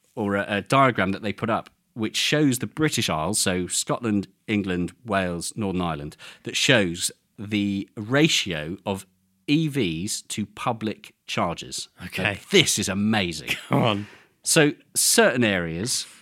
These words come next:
Speaker 1: like, I'll give you the best case scenario, and the
Speaker 2: Mm-hmm.
Speaker 1: best case scenario comes from London, where for every eleven hu-, uh, E Vs,
Speaker 2: Mm.
Speaker 1: plug-in, um, battery E Vs,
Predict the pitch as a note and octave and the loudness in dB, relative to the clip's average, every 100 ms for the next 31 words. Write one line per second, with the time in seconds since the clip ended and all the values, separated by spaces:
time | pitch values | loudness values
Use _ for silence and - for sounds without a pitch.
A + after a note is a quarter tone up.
0 | - _ _ - C3 C3 - C#3+ - G3 | -20 _ _ 0 2 2 -2 -2 0 -2
1 | G3 D#3+ D#3+ A#2+ - C3+ D#2 - - - | -2 2 2 2 2 2 4 -2 -2 -6
2 | _ _ - A2+ F#2+ - F#2+ F2 D2 D2 | _ _ -6 -2 -2 0 -2 -2 -4 -8
3 | D#2+ A#2+ C3 F3 F3 - A#2+ G#2+ F#2+ F2 | -4 -2 0 0 -2 -2 -4 -4 -4 -6
4 | E2 E2 - F2+ E2+ - - - F2+ E2 | -6 -6 -4 -2 -4 -8 -10 -6 -4 -6
5 | - - A#2+ B2+ G2+ D2 - - _ A#2 | -10 -8 0 2 2 -4 -14 -20 _ -6
6 | G#2+ - - - D3+ D#3 E3 D#3 - C#3+ | -4 -4 -10 -2 -2 0 0 0 -2 -2
7 | C3+ C#3 E3 D#3+ E3+ E3 - _ _ _ | 0 2 2 2 2 2 -2 _ _ _
8 | _ _ _ _ _ _ _ _ _ _ | _ _ _ _ _ _ _ _ _ _
9 | - - C#3 A#2+ C3+ A#2+ F#2 E2+ - - | -8 -6 0 0 2 0 0 -2 -4 -6
10 | - A#2 B2+ - - _ _ _ _ - | -4 -4 -6 -16 -20 _ _ _ _ -2
11 | C#3 A#2 G2+ G2 - _ _ _ _ _ | 0 2 0 -2 -10 _ _ _ _ _
12 | G#2+ F#2 F2+ F2 F2 - G2+ - F2+ F#2+ | -6 -2 -2 -2 -2 -2 -2 -2 -8 -8
13 | F2 D#2+ D#2+ - | -8 -8 -10 -10